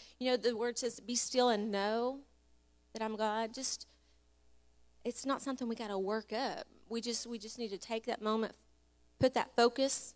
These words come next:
on our spirit, and just acknowledge his presence in your life.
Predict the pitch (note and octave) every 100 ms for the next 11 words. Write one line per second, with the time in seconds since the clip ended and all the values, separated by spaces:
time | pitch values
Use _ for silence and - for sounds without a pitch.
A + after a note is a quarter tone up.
0 | _ - G#3 G3 - A#3 A#3+ C4+ - -
1 | _ _ _ _ _ _ _ _ _ A#3
2 | A#3 A#3 A3+ A3 A3+ A3+ G3 G3+ E3+ -
3 | F3 F3 - - G#3+ - - F#3+ F3+ E3+
4 | -